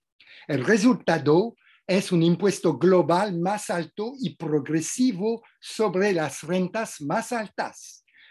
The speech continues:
para las que son superiores a la media, al, al ingreso medio, y un impuesto más bajo sobre las rentas inferiores a la media.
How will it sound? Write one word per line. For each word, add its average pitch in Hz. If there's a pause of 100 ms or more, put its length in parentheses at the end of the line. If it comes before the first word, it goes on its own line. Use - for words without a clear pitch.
(100)
para 135
las 190
que 147
son 170
superiores 202 (120)
a 165
la 175
media, 165 (600)
al, 123
al 131 (100)
ingreso 151
medio, 160 (580)
y 240 (120)
un 202
impuesto 180
más 185
bajo 190
sobre 208
las 170
rentas 175
inferiores 151 (160)
a -
la 180
media. -